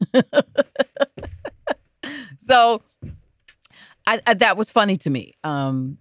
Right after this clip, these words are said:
that's just something you assume. But again, these are the things that when you go into this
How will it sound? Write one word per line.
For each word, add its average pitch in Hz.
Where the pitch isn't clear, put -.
that's 185
just 185
something 170
you 165
assume. 254
But 180
again, 220
these 254
are 254
the 220
things 220
that 190
when 175
you 170
go 190
into 196
this 160